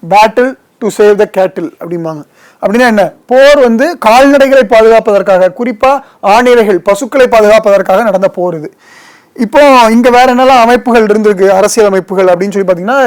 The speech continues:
ரிக்வேத காலகட்டம் அல்லது தொடக்க காலகட்டத்துல சபா அப்படின்னு இருந்திருக்கு. இது ஊர் பெரியோர் அடங்கிய அவைன்னு குறிப்பிடுறாங்க. ரெண்டாவது சமிதி அப்படின்னு இருந்திருக்கு. இது பொதுமக்கள் எல்லாரும் சேர்ந்து இருக்கக்கூடிய ஒரு அவை அப்படின்னு சொல்லி கு-, குறிப்பிடுறாங்க. அப்புறம் விதாத்தா அப்படிங்கிறது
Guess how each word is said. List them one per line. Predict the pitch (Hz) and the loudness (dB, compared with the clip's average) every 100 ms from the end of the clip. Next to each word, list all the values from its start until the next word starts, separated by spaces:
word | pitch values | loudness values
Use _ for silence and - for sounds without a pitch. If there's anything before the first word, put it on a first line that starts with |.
| 196 | -2
ரிக்வேத | 190 240 226 | 0 0 0
காலகட்டம் | 214 208 202 247 247 | 0 0 -2 -4 -2
அல்லது | 202 208 277 | -2 -2 -2
தொடக்க | 220 185 233 | -2 -2 0
காலகட்டத்துல | 214 202 190 185 208 269 285 _ - - | 0 0 -4 -4 -2 -2 -4 _ -14 -2
சபா | 208 208 233 170 - _ _ | 0 2 2 2 -2 _ _
அப்படின்னு | - 202 208 | -6 -4 -2
இருந்திருக்கு. | 180 170 147 - - | -2 -4 -12 -16 -10
இது | 208 | -4
ஊர் | 208 277 269 | 0 0 0
பெரியோர் | 247 233 240 | 0 2 2
அடங்கிய | 226 208 208 214 185 | 4 2 2 2 2
அவைன்னு | 196 208 | 0 -4
குறிப்பிடுறாங்க. | 196 175 160 151 139 _ _ | -4 -6 -8 -8 -12 _ _
ரெண்டாவது | 196 202 220 226 240 - | -6 -2 0 2 0 0
சமிதி | 214 240 208 240 180 | 0 0 0 -2 -2
அப்படின்னு | 180 196 185 | -2 -4 -6
இருந்திருக்கு. | 170 160 156 _ - - | -8 -10 -12 _ -20 -10
இது | 240 269 | -4 -2
பொதுமக்கள் | - 254 294 277 277 262 | 0 2 2 2 2 0
எல்லாரும் | 208 208 240 254 - | 0 0 2 2 0
சேர்ந்து | 233 226 | 0 0
இருக்கக்கூடிய | 208 190 196 | -2 -4 -2
ஒரு | 226 202 | 0 0
அவை | 175 185 170 | 0 0 -2
அப்படின்னு | 165 185 | -4 -6
சொல்லி | 190 | -6
கு-, | 170 170 - | -6 -10 -8
குறிப்பிடுறாங்க. | 180 170 165 165 | -8 -8 -8 -4
அப்புறம் | 220 233 208 | -4 -2 -2
விதாத்தா | 190 226 240 - 220 180 | 0 2 2 2 2 2
அப்படிங்கிறது | 175 185 185 220 | -2 -4 -2 -2